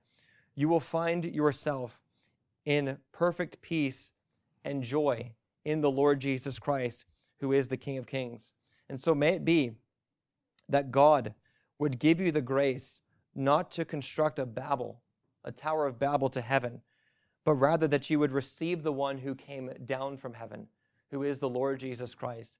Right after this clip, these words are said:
who has come to offer even himself, that anyone who turns from their sins and believes in him would not ha-, perish, but have everlasting life.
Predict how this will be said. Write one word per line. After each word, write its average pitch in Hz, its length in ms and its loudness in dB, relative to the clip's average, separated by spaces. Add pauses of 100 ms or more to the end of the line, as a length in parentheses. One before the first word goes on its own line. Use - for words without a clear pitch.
(420)
who 139 120 -4
has 131 160 -4
come 147 300 0
to 135 180 -4
offer 143 300 0
even 147 280 0
himself, 131 680 -6 (400)
that 143 220 -2 (100)
anyone 160 520 0 (380)
who 151 140 2
turns 156 380 -6
from 165 80 -6
their 143 140 0
sins 131 320 -6
and 123 100 -6
believes 123 300 -4
in 123 80 -10
him 113 320 -14 (480)
would 135 320 0
not 143 260 -2
ha-, 120 100 -10 (180)
perish, 135 460 -4 (260)
but 123 140 0
have 135 280 -2
everlasting 117 580 -6
life. 110 260 -12